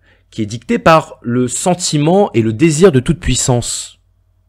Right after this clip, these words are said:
Mais là, pour les stoïciens, on est toujours dans l'aberration. Donc, pour les stoïciens,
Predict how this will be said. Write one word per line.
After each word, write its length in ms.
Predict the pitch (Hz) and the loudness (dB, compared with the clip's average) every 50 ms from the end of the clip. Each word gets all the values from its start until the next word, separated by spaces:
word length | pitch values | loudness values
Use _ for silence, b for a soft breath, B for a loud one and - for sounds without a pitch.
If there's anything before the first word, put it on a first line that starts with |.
| _ _ _ _ _ _ _ _ _ _ _ _ _ _ _ _ _ _ _ _ - | _ _ _ _ _ _ _ _ _ _ _ _ _ _ _ _ _ _ _ _ -6
Mais 100 | 87 87 | -2 -2
là, 100 | 95 110 | 0 0
pour 160 | - 95 87 | 0 0 0
les 60 | 85 | -2
stoïciens, 400 | - - 82 80 - - 175 175 | -2 -2 -4 -4 -2 -2 -2 0
on 160 | 156 117 98 | 0 0 0
est 180 | 90 82 - - _ _ - | -2 -2 -4 -8 _ _ 2
toujours 480 | - 113 104 95 98 160 196 170 147 | 2 2 2 2 4 2 2 2 2
dans 80 | 104 98 | -2 -2
l'aberration. 640 | 92 85 80 87 82 110 143 - - 175 147 117 - _ _ _ _ _ _ _ _ _ _ _ _ _ _ _ _ _ _ _ _ _ _ _ _ _ _ _ _ _ _ _ | -2 0 0 0 0 0 -2 -2 -4 -8 -8 -8 -12 _ _ _ _ _ _ _ _ _ _ _ _ _ _ _ _ _ _ _ _ _ _ _ _ _ _ _ _ _ _ _
Donc, 260 | - 98 104 95 _ | -12 -10 -10 -12 _
pour 160 | - 151 165 170 | -6 -2 0 0
les 80 | 147 | 0
stoïciens, 720 | - - - 98 92 - - - - 98 113 147 180 214 - | 0 -2 -4 -4 -2 -4 -6 -6 -4 -4 -4 -6 -8 -10 -10